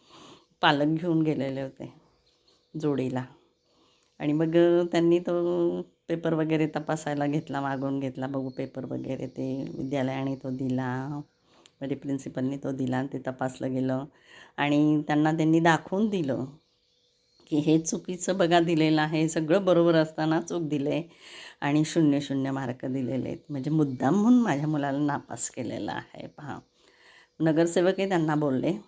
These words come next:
लगेच त्यांनी काय केलं, त्या शिक्षकाची सस्पेंड ऑर्डर काढली. आता इथे सस्पेंड ऑर्डर काढल्यानंतर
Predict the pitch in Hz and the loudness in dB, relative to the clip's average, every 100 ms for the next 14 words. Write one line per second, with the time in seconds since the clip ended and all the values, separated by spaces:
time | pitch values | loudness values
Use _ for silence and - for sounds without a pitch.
0 | _ _ 165 151 180 - 165 160 160 160 | _ _ -2 2 2 2 4 6 4 0
1 | 147 147 147 131 139 160 196 151 165 165 | -4 -6 -6 -6 -6 -8 -10 -12 -10 -10
2 | 156 151 - 170 170 165 - 175 - 220 | -6 -6 -6 -4 -4 -4 0 0 2 0
3 | 190 170 147 - - - - - _ _ | 2 4 2 -2 -8 -14 -14 -18 _ _
4 | _ _ _ _ _ _ _ - - _ | _ _ _ _ _ _ _ -20 -20 _
5 | _ - 165 170 175 190 196 202 185 208 | _ -12 -4 0 2 4 2 2 0 0
6 | 202 208 208 208 202 - 196 196 190 196 | 0 0 -2 -2 -6 -6 -4 -2 -2 -2
7 | 196 180 190 190 196 190 196 | -2 -2 -2 0 0 0 0